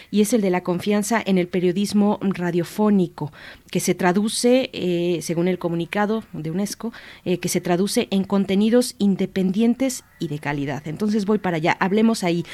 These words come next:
de la radio pública y también de la radio independiente,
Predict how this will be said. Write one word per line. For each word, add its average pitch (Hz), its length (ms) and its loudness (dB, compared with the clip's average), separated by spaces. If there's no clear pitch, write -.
de 175 80 4
la 185 120 6
radio 208 300 4
pública 226 520 2
y 190 100 0
también 180 320 2
de 180 80 2
la 165 140 2
radio 185 360 2
independiente, 185 960 2